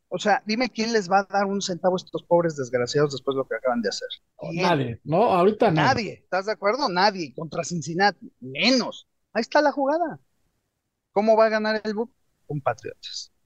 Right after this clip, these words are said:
Speaker 1: Ahora es cuando hay que jugarles. Siempre que pasa una situación así de este tipo,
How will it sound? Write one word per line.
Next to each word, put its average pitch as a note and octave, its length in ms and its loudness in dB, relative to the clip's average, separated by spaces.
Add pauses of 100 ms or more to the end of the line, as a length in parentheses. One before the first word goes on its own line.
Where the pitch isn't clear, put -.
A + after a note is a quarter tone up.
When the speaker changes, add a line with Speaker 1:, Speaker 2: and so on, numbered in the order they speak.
Speaker 1:
Ahora D3 340 4
es D#3 80 -8
cuando C3+ 240 -2
hay C3+ 60 0
que - 120 -20
jugarles. - 640 -12 (400)
Siempre - 340 0
que A3 120 -2
pasa A3+ 300 0
una A3 160 -2
situación F3 460 -4
así F3+ 320 -2
de E3+ 100 -2
este D3+ 200 -8
tipo, - 540 -6